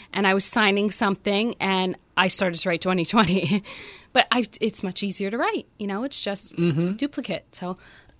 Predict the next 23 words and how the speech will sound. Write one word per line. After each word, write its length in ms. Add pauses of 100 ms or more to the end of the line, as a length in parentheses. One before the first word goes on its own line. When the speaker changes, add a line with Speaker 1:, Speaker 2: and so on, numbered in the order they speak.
(120)
Speaker 1:
<coughs> 0
all 760
right, 220
I'm 100
at 100
the 60
tail 280
end 100
of 140
my 240
cold 400
as 180
well. 540
<laughs> 40 (440)
And, 520
uh, 280
so 540 (100)
new 400
decade, 760 (340)
new 300
gold. 420
So 280
I, 140